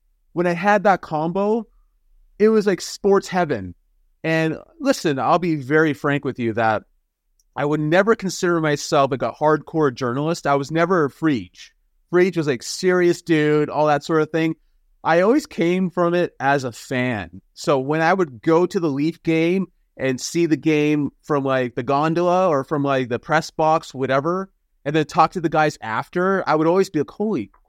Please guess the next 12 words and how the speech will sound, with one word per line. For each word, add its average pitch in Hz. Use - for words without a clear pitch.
crap, 262
man, 139
I 165
get, 196
I 151
get 196
to 123
do 196
this." 113
And 156
then 247
y-, -